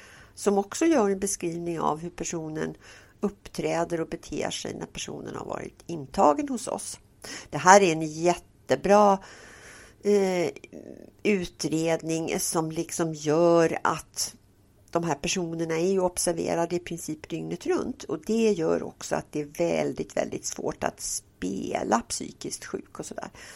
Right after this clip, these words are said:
Så att det ser vi nästan inte som något problem nu för tiden, eftersom vi har då våra medarbetare på våran vistelseavdelning som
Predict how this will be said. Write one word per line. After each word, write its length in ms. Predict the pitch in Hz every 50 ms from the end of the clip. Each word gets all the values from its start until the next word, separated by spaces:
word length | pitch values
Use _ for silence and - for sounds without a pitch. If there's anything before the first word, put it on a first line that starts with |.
| - -
Så 140 | - - -
att 120 | 151 - -
det 120 | 156 196
ser 340 | - - - - - 185 170
vi 160 | 165 - 185
nästan 380 | 170 170 160 - - - - 175
inte 260 | 165 - - - -
som 160 | - - -
något 420 | - - - - _ - - _
problem 480 | - - - - - - - - - - -
nu 120 | - - -
för 140 | - -
tiden, 360 | - - - - - - - - - - - - - - _
eftersom 400 | - 180 - - - - 156 151
vi 120 | 151 147
har 280 | 156 156 151 73 - -
då 160 | - - - -
våra 220 | - - - -
medarbetare 1040 | 143 147 165 170 170 - - - - - - - - - - - - - - - -
på 160 | - - -
våran 280 | - 58 - - - -
vistelseavdelning 1040 | - - - - - - - - - - - - - - - - - - - - 147
som 200 | - - -